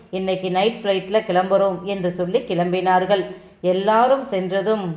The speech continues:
"அத்தை, எங்களுக்கு எந்த ரூம்?" என்று இனியா கேட்க, "நீ தயா ரூமுக்கு போ, நான் என் பேரன் பேத்தி கூட இருக்கிறேன்," என்றார். "பாட்டி, எனக்கு தனி ரூம் வேணும்," என்றான் தினகரன். "என்னடா, அதுக்குள்ள தனி ரூமா?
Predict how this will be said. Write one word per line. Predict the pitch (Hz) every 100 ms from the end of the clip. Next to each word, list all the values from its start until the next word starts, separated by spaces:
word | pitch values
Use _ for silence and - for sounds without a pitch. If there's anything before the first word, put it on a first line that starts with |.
| - - _ _ _ _ _ _ _ _ _ _ _ _ _ _
"அத்தை, | 180 180 220 202 175 165
எங்களுக்கு | 185 220 233 220 214
எந்த | 190 190 220
ரூம்?" | 220 240 240 185
என்று | 202 190 190
இனியா | 190 214 233 190
கேட்க, | 185 185 190 220 220 180 - - -
"நீ | 233 233
தயா | 196 226 294
ரூமுக்கு | 240 214 208 214
போ, | 170 202 196 - -
நான் | - 190 190
என் | 190 175
பேரன் | 208 226 240
பேத்தி | 208 175 190
கூட | 185 220
இருக்கிறேன்," | 226 196 190 208 190 175 -
என்றார். | 180 220 202 170 180 170 - - -
"பாட்டி, | 175 185 185 214 214 202 -
எனக்கு | 196 180 180
தனி | 185 208
ரூம் | 220 214
வேணும்," | 196 202 208 220 220 190
என்றான் | 202 185 202 220
தினகரன். | 185 180 196 190 175 165 - - -
"என்னடா, | 175 185 240 247 180 175 202 -
அதுக்குள்ள | 175 180 233 247 285
தனி | 233 190 262
ரூமா? | 262 202 185